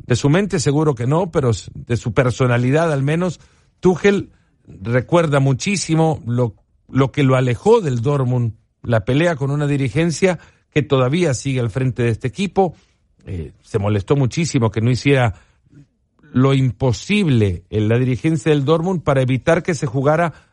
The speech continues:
aquel, eh, partido contra el Mónaco en, después del incidente que vio afectado su autobús, aquel ataque de un psicópata que terminó por,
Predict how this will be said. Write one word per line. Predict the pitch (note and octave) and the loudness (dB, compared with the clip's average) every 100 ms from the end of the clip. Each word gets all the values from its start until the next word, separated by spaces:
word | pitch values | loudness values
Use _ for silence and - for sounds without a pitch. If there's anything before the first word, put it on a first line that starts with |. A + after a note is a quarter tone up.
| _ | _
aquel, | B2+ A#2+ D#3+ E3 D#3 C3+ G2 - _ _ - | -8 -4 0 0 2 0 -2 -8 _ _ -4
eh, | B2 | -4
partido | - C#3+ C3 - F#2+ - | 0 0 0 0 0 0
contra | D#3 C3 C#3 | 0 0 2
el | C#3+ | 2
Mónaco | E3+ F#3 F#3 D3 F#3 F#3 | 2 2 -2 -2 0 0
en, | D#3 C3+ A2+ | 0 -2 -2
después | C3 - E3+ | -2 0 0
del | D#3 D3 | 2 2
incidente | C#3+ - C#3 E3 E3 D3+ | 0 0 0 0 0 -2
que | C#3+ | -2
vio | B2+ C#3 D#3 - _ _ | 0 2 0 -2 _ _
afectado | B2+ A#2 C#3+ - D#3 D#3 | -6 -4 -2 0 0 0
su | - | 0
autobús, | C3 A2 C3+ D#3+ F#3+ C3 | -2 0 0 0 -2 -4
aquel | A2 C#3+ | -4 -2
ataque | B2 - F3+ E3 D3 C#3 | -2 0 0 0 -4 -2
de | A#2+ A#2+ | 0 0
un | B2 A#2+ A2 F2+ | 0 0 -2 -6
psicópata | - - - G3 F3 C#3+ B2 A#2+ | -10 -12 -2 0 0 -2 -4 -4
que | A2+ | -6
terminó | G2+ A2+ B2+ C#3+ C3 | -4 -2 0 -2 0
por, | C#3+ A#2 | 0 0